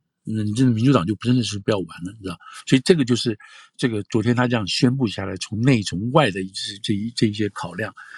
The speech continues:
当然，从民主党自己本身正在选区里头要，要竞选连任的也好，或竞选新挑战的也好，那都觉得说，好了，这个总算是，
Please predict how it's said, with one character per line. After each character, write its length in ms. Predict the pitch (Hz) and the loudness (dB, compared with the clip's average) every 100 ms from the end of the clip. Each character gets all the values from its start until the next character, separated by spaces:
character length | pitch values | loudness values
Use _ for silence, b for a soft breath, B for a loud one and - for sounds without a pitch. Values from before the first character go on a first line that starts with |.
| B - | B 2
当 160 | 147 175 | 6 8
然， 180 | 123 123 | 6 2
从 320 | - 120 135 b b b | -4 -2 -2 b b b
民 300 | - 123 131 | -4 0 2
主 120 | 160 196 | 2 2
党 200 | 131 98 | 0 -2
自 200 | - 226 | -2 -2
己 160 | 123 113 | 0 -4
本 220 | - 85 | -4 -6
身 280 | 113 107 113 _ | -4 -6 -8 _
正 180 | - 135 | 0 2
在 140 | 127 110 | 2 0
选 320 | - 110 98 | 2 0 0
区 180 | - 196 | 2 2
里 160 | 160 | 2
头 220 | 90 90 107 | 0 -4 0
要， 140 | 120 110 - - - | 0 0 -4 -8 -2
要 120 | 131 | 0
竞 220 | 110 156 123 | 2 2 2
选 240 | 110 98 | -2 -4
连 220 | 92 110 | 0 2
任 160 | 135 151 | 4 4
的 80 | 110 | 2
也 180 | 92 104 | -4 -6
好， 220 | 104 90 | -8 -6
或 180 | 120 113 | -2 -2
竞 240 | - 131 | 0 -2
选 220 | 107 95 | 0 -4
新 420 | 90 - 139 135 | -4 -2 2 2
挑 220 | 139 110 95 | 2 -2 2
战 180 | 131 | 2
的 60 | 107 | 2
也 80 | 98 | -2
好， 220 | 101 98 B B B B B _ | -6 -8 B B B B B _
那 120 | - 123 | 2 4
都 160 | 120 | 4
觉 160 | 113 101 | 2 -2
得 120 | 101 | -4
说， 160 | 104 104 | -4 -4
好 200 | - 98 | -4 -4
了， 140 | 107 - | -4 -2
这 80 | 123 | -2
个 100 | 110 | -2
总 180 | - 95 | -4 0
算 180 | 127 | 2
是， 160 | 117 107 | 2 -2